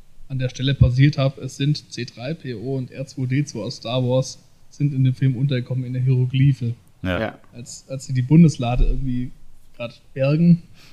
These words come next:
Speaker 1: wenn man dann im richtigen Moment pausiert, sieht man die auf so einer Stele.
Speaker 2: Das
Speaker 1: Das ist eigentlich ganz witzig.
Speaker 2: ah, das finde ich grundsätzlich so bei diesen Star Wars, auch Indiana Jones, äh, äh, Dingern,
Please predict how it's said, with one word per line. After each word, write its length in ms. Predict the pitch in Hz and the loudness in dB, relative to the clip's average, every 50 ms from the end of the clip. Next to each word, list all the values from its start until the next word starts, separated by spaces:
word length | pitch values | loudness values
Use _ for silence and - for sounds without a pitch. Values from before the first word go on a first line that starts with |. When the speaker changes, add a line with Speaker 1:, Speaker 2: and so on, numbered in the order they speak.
| - _ _ _ _ - | -20 _ _ _ _ -6
Speaker 1:
wenn 100 | 127 123 | -6 -4
man 80 | 127 | -4
dann 120 | 123 131 131 | -2 -2 -2
im 20 | |
richtigen 280 | 135 139 147 - - 139 | 0 -2 -2 -2 -2 -2
Moment 180 | 135 135 135 - | -2 -2 -2 0
pausiert, 320 | 143 127 131 139 139 135 | 0 0 2 0 0 0
sieht 180 | 135 139 139 - | -2 -4 -2 0
man 140 | 131 127 | 0 0
die 80 | 123 120 | 0 0
auf 80 | 117 117 | -4 -6
so 120 | - 123 | -8 -10
einer 100 | 120 120 | -12 -12
Stele. 420 | - - 117 123 123 120 113 113 117 - - - - _ - - _ _ - - _ _ _ _ _ - | -10 -6 -4 -4 -4 -4 -4 -6 -8 -12 -16 -20 -20 _ -20 -20 _ _ -20 -20 _ _ _ _ _ -8
Speaker 2:
Das 160 | 101 101 - | -6 -6 -6
Speaker 1:
Das 20 | - 127 | -8 -10
ist 40 | - | -12
eigentlich 120 | 123 127 | -14 -12
ganz 200 | - 120 120 - | -12 -12 -10 -8
witzig. 360 | 117 117 - - - 117 - - - - | -8 -8 -8 -10 -12 -16 -16 -18 -12 -8
Speaker 2:
ah, 60 | - 104 | -4 -4
das 120 | 110 - | -2 0
finde 160 | - 139 131 131 | 2 2 0 0
ich 120 | 131 - - - _ | -2 -6 -12 -20 _
grundsätzlich 640 | - 98 117 123 - 113 120 - - 123 113 98 - | -4 -2 0 2 2 0 0 0 -2 -4 -4 -4 -4
so 140 | - 98 85 | -4 -2 0
bei 460 | 87 92 92 90 90 90 87 85 - - - - - - - _ - - - - - - - _ | 2 2 2 2 0 0 -2 -4 -6 -10 -16 -20 -20 -20 -20 _ -20 -20 -20 -20 -20 -20 -18 _
diesen 280 | 92 92 90 90 90 87 | -12 -8 -6 -6 -6 -6
Star 380 | - - - - 92 98 101 | -6 -4 0 2 4 4 4
Wars, 540 | 101 98 95 95 95 95 90 - - - - | 2 0 2 2 0 0 -2 -6 -10 -8 -6
auch 180 | - 92 - - - | -6 -6 -6 -8 -10
Indiana 340 | - 95 87 - 95 90 90 | -10 -10 -8 -4 -4 -4 -4
Jones, 640 | 80 90 85 90 95 98 98 101 95 - - - - - | -4 -4 -4 -4 -2 -2 -4 -4 -6 -6 -8 -8 -6 -4
äh, 300 | 78 87 85 85 85 85 - - - - - - - - - - - - - - - - - - - - - - - - - - - - - - - - - - - - - | -4 -2 -2 -2 -4 -4 -8 -14 -20 -20 -20 -14 -8 -4 -4 0 2 2 2 2 2 0 -2 -4 -6 -6 -6 -8 -10 -10 -8 -10 -10 -10 -10 -14 -14 -14 -14 -14 -14 -14 -12
äh, 640 | - - 92 90 90 85 85 82 80 80 80 80 80 85 - - - - - - - - - - - - - - - - - - - - - - - - - - - - - - - - - _ - - - - _ - - - _ _ - - - - - | -4 0 2 2 4 4 4 4 2 2 0 0 -2 -6 -10 -16 -18 -18 -18 -18 -18 -20 -20 -20 -20 -20 -20 -20 -20 -20 -20 -20 -20 -20 -20 -20 -20 -20 -20 -20 -20 -20 -20 -20 -20 -20 -20 _ -20 -20 -20 -20 _ -20 -20 -20 _ _ -20 -20 -20 -6 -4
Dingern, 500 | 107 107 113 110 104 101 101 101 101 - | 0 2 2 4 4 4 2 0 -2 -6